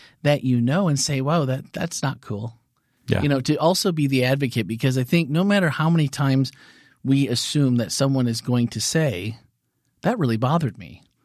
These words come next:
Speaker 1: chances are they're not. In my estimation, they're not gonna say it. They're just gonna internalize it. They're gonna get mad about it.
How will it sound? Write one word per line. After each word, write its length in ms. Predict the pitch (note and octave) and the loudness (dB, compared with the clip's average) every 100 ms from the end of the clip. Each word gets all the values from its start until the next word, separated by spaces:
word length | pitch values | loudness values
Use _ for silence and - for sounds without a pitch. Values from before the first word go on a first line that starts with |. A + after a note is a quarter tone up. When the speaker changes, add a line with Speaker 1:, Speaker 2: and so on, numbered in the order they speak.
| _ | _
Speaker 1:
chances 420 | - B3+ D#4+ D3+ | 0 0 2 0
are 160 | C#3 C#3+ | 2 2
they're 140 | A2 | 0
not. 320 | F#2+ G2+ D#2+ - _ _ _ _ _ _ _ | -2 -4 -4 -8 _ _ _ _ _ _ _
In 140 | C3+ | 0
my 160 | D#3 D3 | 2 2
estimation, 420 | B2+ A#2+ G2 - | 0 -2 -4 0
they're 100 | C3 | 2
not 180 | F3 F3+ | 2 2
gonna 120 | A#2+ | -2
say 220 | A2 G2+ | -2 -2
it. 120 | A2 C3+ | -2 0
They're 100 | C3 | 0
just 160 | D3 | 0
gonna 180 | E3 C#3 | 0 0
internalize 720 | A#2+ A#2 D3 D3 A#2 G2 A2 | 0 -2 0 0 0 -2 -2
it. 120 | C3+ | -2
They're 120 | B2 C#3 | 0 0
gonna 160 | D#3+ | 0
get 180 | D3+ C#3+ | 0 0
mad 240 | B2 A#2 | 0 2
about 300 | A2+ G#2 F#2+ | 0 -2 -4
it. 160 | G#2+ - | -4 -8